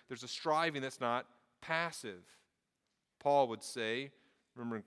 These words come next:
in Colossians one, "I, I toil, I, I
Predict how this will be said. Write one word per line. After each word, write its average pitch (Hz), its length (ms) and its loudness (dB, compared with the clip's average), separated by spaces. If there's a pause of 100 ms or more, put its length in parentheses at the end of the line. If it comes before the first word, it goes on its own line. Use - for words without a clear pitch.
in 120 80 -12
Colossians 117 560 0
one, 131 240 2
"I, 113 120 2 (200)
I 120 160 2 (160)
toil, 131 880 2
I, 120 140 -2 (220)
I 127 80 2